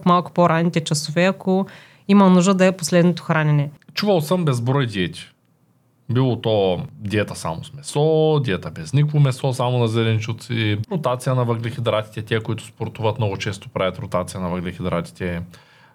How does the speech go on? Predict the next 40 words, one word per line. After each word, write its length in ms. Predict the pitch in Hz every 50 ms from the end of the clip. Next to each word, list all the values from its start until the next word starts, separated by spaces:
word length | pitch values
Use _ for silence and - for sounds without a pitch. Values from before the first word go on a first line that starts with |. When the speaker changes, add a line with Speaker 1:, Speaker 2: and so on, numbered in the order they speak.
| _ - -
Speaker 2:
А, 120 | 110 113
някои 320 | 135 143 143 151 147 151 123
хора 220 | - 131 127 127
казват, 360 | 123 - 120 110 110 120 113
че 120 | 113 - 113
е 80 | 98
по-добре 340 | - 113 104 104 95 98 104
да 80 | 98 95
идем 220 | 95 95 95 92
по-често. 540 | 92 101 90 95 - 95 90 92 - - 95
Бодибилдърите, 800 | 98 104 113 110 107 107 98 104 107 101 104 101 95 95 98 90
да 120 | 90 90
кажем, 300 | - 95 95 92 95 92
които 220 | 95 101 95 - 101
искат 240 | 92 - - 98 90
да 140 | 95 92
качват 380 | 90 90 87 - - 92 80 -
мускулна 380 | 95 92 - - - 92 90 87
маса, 280 | 87 87 90 - -
те 120 | - - 92
пък 200 | - 90 85 -
ядат 240 | 87 87 85 85
по 180 | - - 92 - - -
много 240 | - 104 87 85 82
пъти 200 | 87 87 - -
на 100 | 92 87 87
ден 140 | 92 92
с 220 | 87 - 95 90 -
междинни 420 | 95 92 87 82 92 90 85 85
хранения. 580 | 82 - 80 78 78 82 82 85 85 80 82 85 87 - -
Други 200 | 147 151 156 151
казват, 380 | 143 139 127 123 123 131 120 123
че 100 | - 120
въглехидрата 640 | 117 117 110 107 113 107 113 98 104 98 98 - 104
е 40 | 95
много 240 | 98 98 92 95
вреден, 280 | 92 98 98 95 95 92
махат 340 | 92 90 90 - 101 92 -
тотално 400 | - 95 - 90 87 90 90 90
въглехидрата. 800 | 85 85 85 82 82 80 90 85 85 82 80 78 - 90 82 82